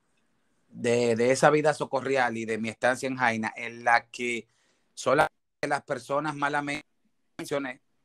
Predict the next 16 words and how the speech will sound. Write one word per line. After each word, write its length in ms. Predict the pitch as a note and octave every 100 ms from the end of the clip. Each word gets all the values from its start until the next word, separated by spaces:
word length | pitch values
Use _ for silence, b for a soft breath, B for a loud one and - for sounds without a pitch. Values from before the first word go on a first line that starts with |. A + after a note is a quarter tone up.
| _ _ -
entre 460 | A#2 A2 A2 G#2+
muchas 600 | G#2 A#2+ C#3 - B2+ - -
otras 560 | C3+ A#2 G#2 F#2+ -
que 120 | -
estaban 340 | G2+ G#2+ A2+ B2
en 80 | B2+
la 60 |
directiva, 600 | B2 B2+ - A#2+ A2 G#2 _ B B B B -
eran 420 | B2 C3 C#3+ C#3+
los 200 | C3+ C3
personajes 640 | - C3+ A#2+ B2+ B2+ C3 C#3
que 120 | C3+
bajaban 440 | C3+ B2 C3 C3+
a 60 | C3
la 140 | C3
central, 640 | - A2+ G#2 A#2 A2 F#2